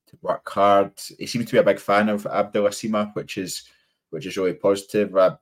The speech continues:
I've been impressed with how much he's come on. He looked really raw when he first came in. He looked a bit like Fashion Sakala, um, but, but a bit taller in terms of the way he was struggling to control the ball. He would,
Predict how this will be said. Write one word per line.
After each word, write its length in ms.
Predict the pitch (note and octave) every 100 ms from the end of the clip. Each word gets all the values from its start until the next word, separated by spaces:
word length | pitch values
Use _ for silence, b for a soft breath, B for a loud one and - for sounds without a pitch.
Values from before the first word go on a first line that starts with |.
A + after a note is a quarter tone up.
| _
I've 220 | F2+ G2 -
been 140 | G#2+
impressed 640 | G#2 - G2 G2+ - - _
with 160 | - -
how 160 | -
much 280 | F#2+ F2+ -
he's 100 | F2+
come 180 | - G2
on. 180 | G2 G2
He 80 | F#2
looked 200 | F2 -
really 200 | F#2+ F2
raw 320 | E2+ F#2 G#2
when 180 | G#2 G2
he 80 | F#2+
first 300 | G2 G2 -
came 200 | G2+ G2+
in. 300 | G2+ G2+ G#2 b b b b b
He 80 | -
looked 200 | G2+ -
a 40 | D#2+
bit 240 | G2 D#2
like 240 | F2 E2
Fashion 440 | - - F#2+ - F2+
Sakala, 680 | - - F#2 F#2+ G2 F#2+ - _ -
um, 340 | B2 E2+ E2+
but, 220 | - - -
but 120 | -
a 40 | -
bit 180 | -
taller 440 | - G#2+ A2 A#2 G#2+
in 120 | G2+
terms 260 | G2 F#2 F#2+
of 80 |
the 80 | F2
way 160 | F2+ F2+
he 60 | F2+
was 300 | F2+ - _ _
struggling 400 | - G#2 G2+ G2
to 100 | G#2
control 400 | G2 F#2 G#2 F#2+
the 80 | F2+
ball. 200 | - -
He 100 | F#2+
would, 180 | F#2+